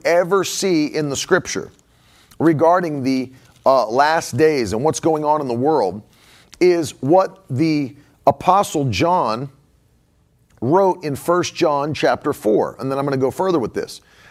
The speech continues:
Because if you are in the kingdom of God, you are separated from not only the spirit of this world, but the system of this world.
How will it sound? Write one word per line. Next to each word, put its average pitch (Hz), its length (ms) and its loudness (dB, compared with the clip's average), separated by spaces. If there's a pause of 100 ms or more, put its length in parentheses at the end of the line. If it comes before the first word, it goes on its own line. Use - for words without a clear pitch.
(260)
Because 165 440 0
if 151 200 -2
you 226 240 2
are 240 260 2
in 208 220 2
the - 60 0
kingdom 190 440 -2
of 117 140 -4
God, 113 440 0 (540)
you 196 220 2
are 151 420 2
separated 147 1040 0 (460)
from 170 720 -2 (540)
not 175 180 4
only 247 180 2
the 156 140 0
spirit - 540 0
of 110 140 -2
this 117 260 -6
world, 107 420 -2 (400)
but 180 200 2
the 160 120 2
system - 800 -4 (760)
of 135 200 2
this 139 200 -2
world. 113 380 -2